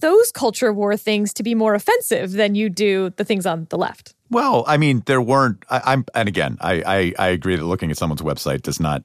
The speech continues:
Speaker 2: tell you everything. Um, but it's just, you know, clearly A O C wants to message that she's helping her district. Marjorie Taylor Greene wants to focus on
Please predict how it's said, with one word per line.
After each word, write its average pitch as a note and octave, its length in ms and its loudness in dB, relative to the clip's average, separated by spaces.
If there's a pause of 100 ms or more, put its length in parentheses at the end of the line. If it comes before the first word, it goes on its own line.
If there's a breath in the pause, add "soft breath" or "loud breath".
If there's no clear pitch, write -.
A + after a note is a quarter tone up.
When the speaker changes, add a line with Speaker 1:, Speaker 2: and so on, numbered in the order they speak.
Speaker 2:
tell D#2 200 -2
you C#2 320 -2 (680 soft breath)
everything. B1+ 520 -4 (220)
Um, D2+ 600 -2
but F#2+ 160 2
it's F#2 160 -4
just, - 360 -4
you A#2+ 60 0
know, E2+ 160 0 (140)
clearly G2+ 400 0
A F2+ 160 0
O F2 80 2
C G#2+ 220 -2
wants D#2+ 240 -2
to G2 100 -4
message E2+ 400 -2
that - 140 -8
she's E2+ 340 -2
helping D2+ 580 -2 (440 soft breath)
her F#2 120 -2
district. - 460 -4
Marjorie F#2 300 0
Taylor E2+ 240 0
Greene D#2+ 320 0
wants D2+ 260 -2
to D2 260 -2
focus D2 380 -4
on B1+ 400 -2